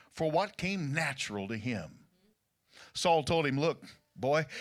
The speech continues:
if you fight this big giant," now, this was not given to him directly. This was given to any soldier in the army. He wasn't even a soldier. But he walked down there,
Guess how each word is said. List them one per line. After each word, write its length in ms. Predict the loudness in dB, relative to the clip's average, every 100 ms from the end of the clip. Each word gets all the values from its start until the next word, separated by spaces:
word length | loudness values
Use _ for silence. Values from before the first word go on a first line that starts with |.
| -4
if 180 | -4 2
you 140 | 2
fight 360 | 4 4 4 2
this 180 | -2 -2
big 260 | -2 -2
giant," 440 | 2 4 4 2 -2 -14 _ _ _
now, 100 | 2
this 220 | 4 2
was 160 | 0 0
not 300 | 0 0 0
given 260 | 0 0 0
to 100 | 0
him 220 | 0 0
directly. 540 | 0 2 2 0 -4 -6 -2
This 200 | 0 2
was 120 | 0
given 280 | 2 2 2
to 120 | 0
any 280 | 2 2 2
soldier 480 | 2 2 2 2 0
in 240 | 2 2
the 100 | 2
army. 460 | 4 4 4 4 0 -2 0
He 180 | 2
wasn't 320 | 6 4 4 2
even 240 | 2 0
a 60 | 0
soldier. 560 | 0 0 -2 -4 -6 -6 -8 0
But 160 | 2
he 80 | 2
walked 420 | 4 4 2 2
down 300 | 4 4 4
there, 280 | 4 4